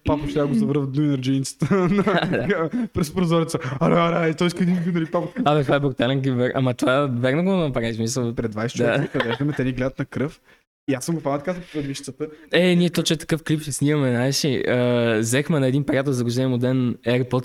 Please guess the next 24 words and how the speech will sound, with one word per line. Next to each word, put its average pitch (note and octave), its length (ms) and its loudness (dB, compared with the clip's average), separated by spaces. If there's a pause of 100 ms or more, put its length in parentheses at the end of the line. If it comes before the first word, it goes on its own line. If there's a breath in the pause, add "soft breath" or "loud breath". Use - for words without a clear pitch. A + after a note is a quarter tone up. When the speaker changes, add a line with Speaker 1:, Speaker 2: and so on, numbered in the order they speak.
(140)
Speaker 2:
Pro, C3 280 2 (380 loud breath)
нали, B2 280 2
и D#3+ 60 0
само C#3 280 2
отиваме C3 300 0
пред A#2+ 160 -2
някаква B2 280 0
опашка A#2 400 -2
и - 20 -2
ставаме B2 320 0
най-отпред A#2 540 -2
и D3 140 0 (320 loud breath)
някакъв, B2 260 -2
нали, B2 140 2
вика, C3 260 0
„Абе, C3 200 2
ей, B2 260 0
клон, B2 240 0
какво A#2 160 -2
правиш A2+ 300 -2
тук“, - 160 -4
нали, A2 220 0
аз A2+ 140 -2
съм. - 100 -14